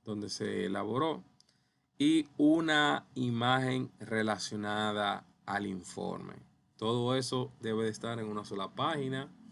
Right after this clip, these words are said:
Eso sería como el, el, la primera página de su informe, la portada. Una sola página de todo lo que estamos hablando y bien distribuido.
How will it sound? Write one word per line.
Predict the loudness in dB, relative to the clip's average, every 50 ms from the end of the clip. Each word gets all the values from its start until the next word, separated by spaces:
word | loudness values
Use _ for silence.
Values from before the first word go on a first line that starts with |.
| -18 -18 -18 -16 -16 -16 -14 -10
Eso | -6 -6 -4 -2
sería | 0 0 0 0 0 0 0 0 -2
como | -4 -6 -8 -8 -6 -6 -6 -6 -6 -6 -8 -10 -12 -14 -20 _ _ _ _ _ _ -20 _ _ _ _ _ _ _ -6
el, | -2 0 0 0 0 0 -2 -4 -8 -10 -14 -10
el, | -6 -4 -4 -2 -2 -2 -2 -4 -6 -8 -10 -12 -14 -18 -20 _ -14
la | -6 -2 0 2 2 0 0
primera | -2 -2 -2 -2 -2 -4 -4 -4 -2 -2 0 2 4 4 4 2 0 -6 -12 -6 -2
página | -2 -2 -2 -2 -2 -2 -2 -2 -2 -4 -4 -6 -10
de | -10 -10 -10
su | -8 -8 -8
informe, | -10 -8 -8 -6 -6 -4 -4 -6 -6 -8 -8
la | -8 -8 -8
portada. | -8 -10 -12 -12 -10 -6 -4 -4 -4 -4 -6 -10 -12 -16 -16 -16 -16 -16 -18 -20 -20 -20 -20 -20 _ _
Una | -4 -4 -2 -2 -2
sola | 0 0 2 0 0 0
página | -2 -6 -4 -4 -2 -2 0
de | -2 -2
todo | -2 -4 -4 -2 -2
lo | -2 -2 -2 -4
que | -8
estamos | -10 -8 -6 -4 -4 -4 -4 -6 -10 -10 -12 -8
hablando | -6 -4 -2 0 0 0 0 0 0 0 0
y | -2 -2
bien | -4 -4 -2 0 0 0 0 0 -4
distribuido. | -4 -6 -8 -8 -8 -8 -6 -6 -6 -6 -6 -8 -8 -8 -8 -8 -10